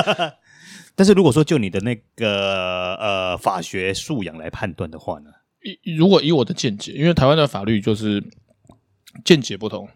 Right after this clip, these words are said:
Speaker 2: 法官跟检察官见解可能就不一样，
Speaker 1: 嗯。
Speaker 2: 当事人跟律师通常见解是一样，可是同样一件事情，同样一个法条，大家见解不一样，判决就会有争议。
Speaker 1: 哇。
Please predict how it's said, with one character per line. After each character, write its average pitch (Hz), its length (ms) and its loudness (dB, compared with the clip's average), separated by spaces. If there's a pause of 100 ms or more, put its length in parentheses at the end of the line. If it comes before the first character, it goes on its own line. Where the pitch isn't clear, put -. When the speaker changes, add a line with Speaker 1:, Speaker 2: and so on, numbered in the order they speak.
(140)
Speaker 2:
法 120 160 4
官 170 160 2
跟 190 100 2
检 135 160 0
察 117 120 -4
官 139 180 -2
见 135 140 -4
解 107 100 -2
可 104 100 -8
能 95 80 -4
就 107 80 -2
不 107 200 -2
一 98 80 -4
样， 101 120 -4
Speaker 1:
嗯。 95 60 -14 (320)
Speaker 2:
当 175 160 4
事 175 180 0
人 131 140 2
跟 147 160 4
律 143 160 2
师 123 140 -6
通 131 200 -6
常 107 160 -4
见 120 160 -4
解 101 160 -6
是 104 160 -6
一 98 100 -2
样， 98 140 -2
可 120 140 0
是 151 240 2 (180)
同 147 240 6
样 165 160 6
一 156 40 0
件 160 120 4
事 151 200 0
情， 120 120 0
同 120 120 0
样 135 100 0
一 - 20 -4
个 123 80 0
法 98 160 -6
条， 101 160 -4
大 135 160 0
家 139 140 0
见 143 180 -2
解 110 160 -4
不 117 200 2
一 110 60 2
样， 110 140 -2
判 117 160 0
决 101 140 -4
就 101 140 -4
会 107 60 -4
有 98 60 -6
争 92 220 -10
议。 98 180 -12 (420)
Speaker 1:
哇。 113 140 -4